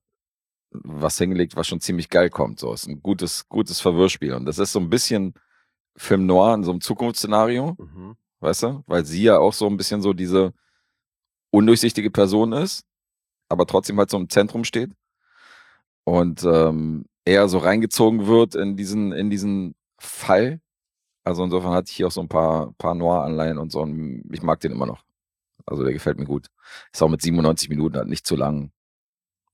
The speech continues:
Speaker 1: Das ist ein Film, wenn man den heute drehen würde, würde wahrscheinlich zweieinhalb Stunden gehen.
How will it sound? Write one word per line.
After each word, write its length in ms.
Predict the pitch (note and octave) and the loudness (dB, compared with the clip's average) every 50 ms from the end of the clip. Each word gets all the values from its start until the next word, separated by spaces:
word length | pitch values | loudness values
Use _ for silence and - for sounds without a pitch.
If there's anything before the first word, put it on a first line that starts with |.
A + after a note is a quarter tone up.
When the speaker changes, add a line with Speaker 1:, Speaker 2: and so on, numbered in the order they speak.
| _ _ | _ _
Speaker 1:
Das 180 | - D2 - | -8 -8 -6
ist 100 | D2+ D2 | -6 -8
ein 80 | D#2 D2+ | -8 -4
Film, 340 | - E2+ F2 E2+ E2 D2 C#2+ | 0 0 0 0 0 -2 -4
wenn 80 | D2+ | -4
man 80 | D2 D2+ | -4 -2
den 80 | D2+ C#2+ | -2 2
heute 200 | D#2+ E2 D#2+ D#2+ | 2 2 2 0
drehen 240 | D2+ C#2+ D2+ D2 C#2+ | -2 -4 -4 -2 -2
würde, 180 | D2+ D2+ D2 C#2 | -2 -2 -2 -2
würde 160 | C#2+ D2 D#2 | -2 -2 -2
wahrscheinlich 300 | C#2+ C#2+ - C#2+ C#2+ - | -2 -2 -2 -4 -8 -6
zweieinhalb 320 | - - D2+ C#2+ D2+ C#2 | -4 -4 -4 -2 -4 -6
Stunden 260 | - - D#2+ D2 C#2+ D2 | -4 -4 -4 -2 -2 -2
gehen. 220 | C#2+ C#2 C#2+ D2+ | -4 -4 -6 -8